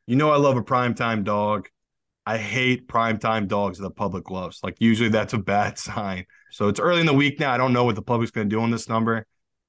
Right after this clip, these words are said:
I'm just going off a hunch. I could see them hitting this just in the fact that they've been good. They've been competitive, Washington. That D line they have is for real. Eagles let a lot of people down last week that bet them, right? I think they only won by twelve. So,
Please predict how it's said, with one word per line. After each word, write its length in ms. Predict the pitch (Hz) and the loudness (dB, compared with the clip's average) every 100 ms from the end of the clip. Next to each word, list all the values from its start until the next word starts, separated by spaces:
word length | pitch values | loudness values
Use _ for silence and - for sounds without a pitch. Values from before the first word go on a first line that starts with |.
| _ | _
I'm 120 | 110 | 0
just 140 | 127 131 | 0 2
going 160 | 143 | 2
off 160 | 123 120 | 2 2
a 80 | 104 | 0
hunch. 360 | 110 120 107 | 2 0 0
I 100 | 101 | -4
could 140 | 101 101 | -4 -6
see 120 | 117 | -2
them 160 | 107 107 | -2 -2
hitting 240 | 110 92 | -4 -6
this 160 | 101 - | -10 -8
just 200 | 104 120 | -6 -2
in 60 | |
the 80 | 104 | -2
fact 420 | - 107 101 - | 0 0 0 -2
that 340 | 98 95 92 - _ _ _ _ _ _ _ | -4 -2 -4 -10 _ _ _ _ _ _ _
they've 200 | 95 120 | 0 2
been 180 | 139 123 | 4 4
good. 320 | 117 131 98 | 4 2 0
They've 140 | 95 107 | -2 0
been 120 | 113 | 0
competitive, 460 | 127 - 131 131 | -2 -2 0 0
Washington. 460 | 104 95 92 92 98 | 2 0 0 -8 -4
That 180 | 104 104 | -2 2
D 140 | 120 | 2
line 260 | 123 131 127 | 4 2 2
they 100 | 110 | 0
have 220 | 107 101 | 0 -2
is 120 | 95 | -4
for 180 | - 95 | -6 -2
real. 440 | 110 123 107 92 - - | 2 4 2 0 -6 2
Eagles 320 | 135 135 117 | 4 4 4
let 140 | 127 | 2
a 40 | 113 | 4
lot 140 | 117 | 2
of 80 | 120 | 0
people 160 | - 110 | -2 0
down 300 | 117 120 117 | 2 2 0
last 220 | 101 - | -2 -4
week 160 | 98 | -4
that 180 | - 90 | -2 0
bet 220 | 104 113 | 0 -2
them, 180 | 104 92 | -4 -6
right? 120 | 98 | -4
I 40 | 101 | -4
think 180 | 117 107 | -4 -2
they 60 | |
only 180 | 110 107 | 0 2
won 160 | 110 101 | 2 2
by 120 | 92 | 0
twelve. 520 | - 104 104 123 123 - | -2 2 2 2 -2 -12
So, 560 | - 107 101 95 87 | -2 2 2 2 -4